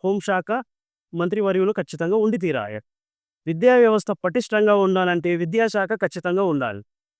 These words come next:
ఇవి ఉండడం వల్లనే, ఎందుకంటే వీటికి ఎక్కువ పని ఒత్తిడి ఉంటది, పని భారం చాలా ఉంటది.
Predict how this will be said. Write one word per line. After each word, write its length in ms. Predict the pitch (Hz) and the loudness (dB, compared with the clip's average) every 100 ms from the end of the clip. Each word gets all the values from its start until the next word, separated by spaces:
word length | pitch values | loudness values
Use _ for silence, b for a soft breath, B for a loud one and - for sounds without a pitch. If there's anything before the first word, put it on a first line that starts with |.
| _ _ _ 190 | _ _ _ -4
ఇవి 180 | 208 202 | 0 2
ఉండడం 380 | 160 190 247 254 | 2 2 2 2
వల్లనే, 340 | 240 233 233 269 | 2 2 2 0
ఎందుకంటే 540 | 156 180 233 226 220 214 | 0 0 0 -2 -2 0
వీటికి 320 | 208 208 - 175 | 0 -2 -6 -12
ఎక్కువ 260 | - 294 | -8 -8
పని 220 | 233 226 226 | -2 0 2
ఒత్తిడి 300 | 226 220 196 | 2 2 2
ఉంటది, 300 | 165 147 139 | 0 -4 -6
పని 180 | 160 180 | -4 -2
భారం 280 | 196 208 208 - | 0 2 0 -2
చాలా 380 | - 170 254 262 | -6 -2 2 2
ఉంటది. 340 | 185 123 110 | 2 -2 -10